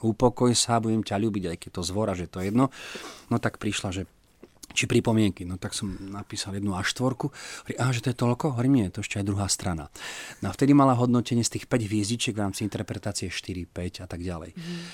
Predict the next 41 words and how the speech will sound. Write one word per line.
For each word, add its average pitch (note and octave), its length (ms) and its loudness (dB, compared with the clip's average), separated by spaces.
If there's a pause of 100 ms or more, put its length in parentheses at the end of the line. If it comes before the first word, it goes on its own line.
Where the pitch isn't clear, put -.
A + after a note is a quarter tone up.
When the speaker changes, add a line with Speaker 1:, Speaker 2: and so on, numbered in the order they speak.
(180)
Speaker 1:
Ako - 220 -8
mala G2 220 2
teda G2 200 0
málo G2 300 2
bodov, A#2 420 2
no A2 180 4
a G2 80 0
potom, F#2+ 320 -6
keď G2 160 -4
sme F#2+ 80 -6
sa G2+ 80 -4
do G2 100 -4
toho G2+ 140 -4
proste - 380 -4
jednoducho G2 320 -2
pustili, B2+ 500 2 (360)
tak - 140 -12
spomína, G#2 400 2
že F#2+ 120 0
som F#2+ 240 0
hodil G2+ 260 2
po G2 160 -4
nej F2+ 180 0
kvieták, G#2 720 -8
teda, G#2 300 -8
lebo G2 260 -4
nedá G2+ 300 2
si - 160 -6
povedať, F#2 380 -8
"Ale G#3 200 8
to D#3+ 140 -6
ty F#3+ 180 -6
nemôžeš F3 380 2
vedieť, E3 340 0 (200)
cytomegalovírus, D#3+ 840 2
to D#3+ 100 -4
potrebujú D#3+ 440 0
vedieť D3 220 2
odborne D3 400 4
doktori." G2+ 320 -2
Hovorím, F#2+ 220 2